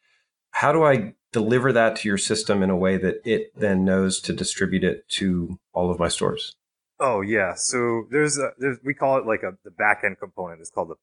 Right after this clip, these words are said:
Speaker 2: portal. And the reason I call it backend instead of cloud is 'cause sometimes even that gets deployed on premise for some of our customers.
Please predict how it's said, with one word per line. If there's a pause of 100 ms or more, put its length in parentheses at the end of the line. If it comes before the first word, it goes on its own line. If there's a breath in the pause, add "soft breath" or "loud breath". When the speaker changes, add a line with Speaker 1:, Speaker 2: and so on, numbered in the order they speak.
Speaker 2:
portal. (920)
And
the
reason
I
call
it
backend
instead
of
cloud
is
'cause
sometimes
even
that
gets
deployed (580)
on
premise
for
some
of
our
customers.